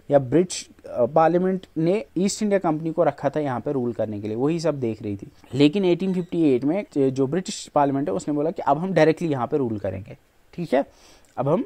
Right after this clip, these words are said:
अब हम ईस्ट इंडिया कंपनी के through नहीं करेंगे, we will rule, अब हम डायरेक्टली रूल करेंगे।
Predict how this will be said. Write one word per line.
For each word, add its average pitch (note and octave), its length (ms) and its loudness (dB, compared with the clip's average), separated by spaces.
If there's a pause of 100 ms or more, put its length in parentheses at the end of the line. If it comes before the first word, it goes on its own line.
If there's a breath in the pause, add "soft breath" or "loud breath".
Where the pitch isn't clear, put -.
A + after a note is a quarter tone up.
अब C3 200 0
हम F3 220 -6
ईस्ट E3 240 -4
इंडिया E3 160 -2
कंपनी D3 320 -2
के D#3 120 -4
through D3+ 260 -4
नहीं C#3+ 240 -4
करेंगे, D3 400 -4
we C3+ 280 -4
will D3+ 360 -6
rule, E3 240 2 (480 soft breath)
अब A#2+ 100 0
हम A3 140 2
डायरेक्टली E3+ 380 4
रूल A2 200 -2
करेंगे। G2 320 -8